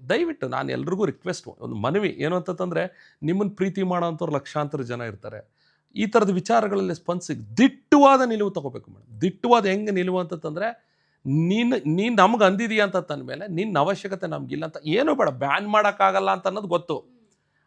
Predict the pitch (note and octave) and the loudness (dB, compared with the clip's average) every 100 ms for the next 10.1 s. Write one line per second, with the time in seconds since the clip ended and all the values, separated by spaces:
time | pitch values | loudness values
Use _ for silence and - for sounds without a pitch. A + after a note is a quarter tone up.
0 | - F3+ A3+ B3+ C#4 - _ C#3+ D#3+ G3+ | 2 6 8 6 4 0 _ -2 4 6
1 | C4 C#4+ D4+ F#3 E3 A3+ D#4 D#4 C4 A#3 | 6 4 -2 0 0 4 4 4 0 4
2 | F3 G3 A#3 F#3 G#3 F#3+ F3 E3+ A3+ D#3 | 2 4 0 0 -4 -4 -6 -8 -6 -4
3 | D#3 B2+ B2 G2 F2 - _ _ _ - | -4 -4 -6 -8 -14 -20 _ _ _ -2
4 | D3 A#3 B3+ G#3+ D3+ D#3 G#3+ B3+ - F3+ | 2 2 2 2 4 6 6 4 2 0
5 | D#3+ F#3 - D3+ E3+ F3 C3+ C#3 F#3+ C#3 | 0 -2 -6 -6 -2 -2 -2 -6 -4 -4
6 | E3 A3+ A#3 F#3+ D#3+ - A2+ _ _ - | -2 0 2 2 -2 -8 -18 _ _ -8
7 | C#3+ F3 G3+ F#3+ F3+ F#3 D3 - _ G#3+ | -4 -2 -2 -2 -4 -4 -8 -10 _ -2
8 | F#3 C#3+ D#3 B2 D#3 G3 _ _ _ - | 0 0 -4 -6 -10 -12 _ _ _ -10
9 | A#2+ C#3+ E3 F3 E3+ C#3 D#3 D#3+ E3 F#3+ | -2 0 2 2 2 0 0 -2 -6 -10